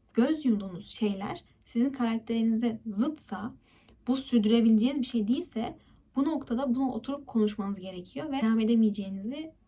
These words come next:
doğru bir dille, tatlı bir dille karşı tarafı kırmadan ifade etmeniz gerekiyor. Ee, diğer türlü hakarete uğrayan siz olursunuz, affeden siz olursunuz. İstekleri göz ardı edilen siz olursunuz, affeden siz olursunuz. Bu karşı taraf için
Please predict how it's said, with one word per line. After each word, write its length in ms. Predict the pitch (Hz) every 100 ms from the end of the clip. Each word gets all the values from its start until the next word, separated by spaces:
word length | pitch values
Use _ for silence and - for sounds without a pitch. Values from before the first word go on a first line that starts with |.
| -
doğru 280 | 220 247 302
bir 120 | 233
dille, 220 | 202 180
tatlı 320 | - - - 277
bir 60 |
dille 220 | 220 202
karşı 280 | 208 240 247
tarafı 200 | 240 -
kırmadan 500 | - 277 247 214 339 - _ _ -
ifade 320 | 220 226 214
etmeniz 320 | 208 175 180
gerekiyor. 400 | 196 233 - 220
Ee, 140 | 220 208
diğer 300 | 294 349 -
türlü 320 | 240 240 294
hakarete 400 | 330 349 330 311
uğrayan 240 | 294 294
siz 180 | 294 262
olursunuz, 720 | 233 226 - 220 220 226 - _
affeden 420 | 220 220 208 202 202
siz 160 | -
olursunuz. 280 | - 247 -
İstekleri 540 | 277 - 320 - 302 311
göz 200 | 294 285
ardı 220 | 285 285
edilen 280 | 269 269 269
siz 140 | -
olursunuz, 600 | 247 233 - 254 269 - -
affeden 440 | 233 220 214 208 208
siz 120 | 208
olursunuz. 400 | 202 208 - 285
Bu 140 | 339
karşı 320 | 294 302 311
taraf 220 | 285 269 -
için 220 | -